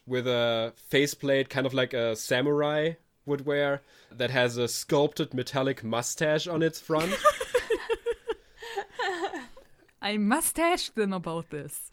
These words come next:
Speaker 1: <laughs> The person doesn't seem to be armed except for the armor, but, uh, the person has noticed that what you just did, probably assesses you as a threat as a, as a result of that, and is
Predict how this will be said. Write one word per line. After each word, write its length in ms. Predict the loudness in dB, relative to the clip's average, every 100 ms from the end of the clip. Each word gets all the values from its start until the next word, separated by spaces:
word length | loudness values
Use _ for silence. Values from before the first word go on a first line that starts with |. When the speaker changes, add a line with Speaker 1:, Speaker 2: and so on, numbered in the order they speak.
| -8
Speaker 1:
<laughs> 220 | -4 0
The 100 | 0
person 380 | 6 6 6 6
doesn't 260 | 4 4
seem 220 | 2 2 2
to 120 | -2
be 360 | -2 -2 -4 -6 _ _ _
armed 540 | 2 6 6 4 -2 -6
except 400 | -8 0 0 0
for 420 | 0 2 2 0 -6 _
the 120 | -6 -2
armor, 560 | 0 2 2 4 2 0 _ _ _ _ _ _ _ _ 0
but, 300 | 2 2 0
uh, 100 | -4
the 100 | -2
person 360 | 4 4 4
has 200 | 2 4
noticed 840 | 4 4 4 4 2 0 -4 -12 -16 _ _
that 280 | -2 -2 0
what 200 | 0 2
you 60 | 0
just 260 | 0 0
did, 320 | 6 8 8 2 _ _ _ _ _
probably 520 | 2 4 6 4 2
assesses 520 | 2 2 2 2 0
you 100 | 0 0
as 180 | 0
a 60 | -2
threat 360 | -4 0 0 0
as 140 | -2
a, 140 | -2 -2
as 140 | -2
a 60 | 0
result 360 | 0 2 2 2
of 160 | 0
that, 300 | 2 2 0 -8 -20 _
and 180 | 0 2
is 420 | 2 2 0 -8